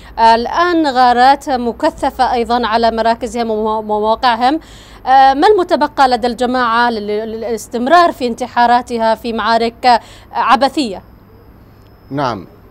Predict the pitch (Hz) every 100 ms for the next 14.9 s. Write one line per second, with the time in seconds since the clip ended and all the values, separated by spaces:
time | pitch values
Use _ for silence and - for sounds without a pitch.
0 | - - - - - 120 127 117 120 -
1 | 131 202 202 165 160 151 151 131 117 110
2 | 135 131 110 120 117 123 131 110 - 131
3 | 104 - 104 101 95 117 117 110 104 98
4 | 104 98 143 131 - 113 110 107 101 123
5 | 135 120 104 120 - 117 107 - - 123
6 | 113 120 117 110 117 117 113 110 123 120
7 | - - - - - 110 - 104 113 127
8 | 107 113 98 - 120 135 98 85 - -
9 | - - - 123 123 120 127 127 - 135
10 | 135 117 117 117 127 127 110 120 135 151
11 | 139 120 117 117 110 113 113 104 101 65
12 | 57 65 76 92 82 127 117 123 117 101
13 | - 120 117 151 143 123 120 110 120 120
14 | - 117 - 110 110 110 127 131